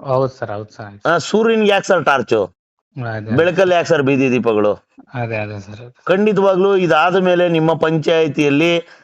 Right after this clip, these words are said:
Speaker 2: ಬದಲಾವಣೆ ಬರುತ್ತೆ ಅಂತ ನಾನು ಅನ್ಕೊಂಡಿದೀನಿ ಸರ್. ದಯವಿಟ್ಟು ಬದಲಾವಣೆ
Speaker 1: ಇಲ್ಲ ಸರ್,
Speaker 2: ತನ್ನಿ.
Speaker 1: ನಾಳೆನೇ ಪರಿಶೀಲನೆ ಮಾಡ್ಕೊಂತೀನಿ ಸರ್ ಎಲ್ಲ.
Speaker 2: ಖಂಡಿತ ಸರ್. ನೀವು, ನೀವು ಉಳಿಸುವಂತ ವಿದ್ಯುತ್ತು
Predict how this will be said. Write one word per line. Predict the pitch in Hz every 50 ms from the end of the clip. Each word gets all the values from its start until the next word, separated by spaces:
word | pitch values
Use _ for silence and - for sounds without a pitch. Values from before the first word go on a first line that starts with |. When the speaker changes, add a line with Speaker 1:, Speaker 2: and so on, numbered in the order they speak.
| _ _ -
Speaker 2:
ಬದಲಾವಣೆ | 120 139 135 156 165 160 160 156 156 147
ಬರುತ್ತೆ | 120 139 156 170 160 - - 190
ಅಂತ | 185 185 185 170 185
ನಾನು | 170 160 156 160 160 160
ಅನ್ಕೊಂಡಿದೀನಿ | 156 151 131 156 147 147 143 143 147 147 147 139
ಸರ್. | 165 190 190 185 127 120
ದಯವಿಟ್ಟು | 135 156 160 175 185 175 - - 185
ಬದಲಾವಣೆ | 165 160 139 147 143 139
Speaker 1:
ಇಲ್ಲ | 147 180 190 131
ಸರ್, | 120 117
Speaker 2:
ತನ್ನಿ. | 120
Speaker 1:
ನಾಳೆನೇ | 120 131 139 151 156
ಪರಿಶೀಲನೆ | 143 - 135 127 127 - - 139 131
ಮಾಡ್ಕೊಂತೀನಿ | 123 120 113 107 110 - - 107 101 101 98
ಸರ್ | 95 - 104 98
ಎಲ್ಲ. | - - - - - -
Speaker 2:
ಖಂಡಿತ | 170 180 180 180 160
ಸರ್. | 170 151 156 165 160
ನೀವು, | 175 196 214 226 233 226
ನೀವು | 208 214 220 208
ಉಳಿಸುವಂತ | 208 214 208 - - 247 240 233 240
ವಿದ್ಯುತ್ತು | 220 202 196 165 180 196 156 - 151 139